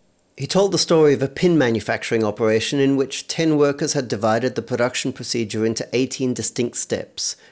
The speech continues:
and then distributed these steps among themselves.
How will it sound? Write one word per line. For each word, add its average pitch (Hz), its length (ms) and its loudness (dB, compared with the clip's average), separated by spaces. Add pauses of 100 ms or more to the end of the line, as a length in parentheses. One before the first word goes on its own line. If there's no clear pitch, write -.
and 135 160 2
then 139 120 4
distributed 135 640 0
these 123 200 0
steps - 480 -4
among 107 380 -2
themselves. - 720 -6